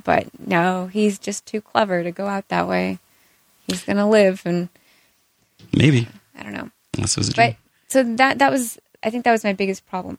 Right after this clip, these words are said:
Speaker 1: My, my favorite, favorite part of this movie though was, uh, Joseph Gordon-Levitt
Speaker 2: Yeah, he was great.
Speaker 1: performance. Did you notice he changed his accent too?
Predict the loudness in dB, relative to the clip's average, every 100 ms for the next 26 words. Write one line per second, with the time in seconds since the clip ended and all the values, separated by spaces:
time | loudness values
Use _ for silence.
0 | _ 2 2 2 -4 _ -6 -6 -4 -2
1 | 2 4 2 0 _ _ _ _ _ _
2 | _ _ _ _ _ _ _ -2 -2 -2
3 | -6 0 2 2 -2 0 0 0 0 2
4 | 2 2 0 0 -2 -8 -6 0 2 2
5 | -2 -6 _ _ -10 2 2 2 -6 -8
6 | -4 -2 -2 -2 -4 -4 -2 0 0 2
7 | 2 2 2 2 0 -6 -8 -6 -10 -18
8 | _ _ -4 0 2 2 0 -2 -2 -2
9 | -2 -2 -2 -2 -2 -8 -6 -2 -2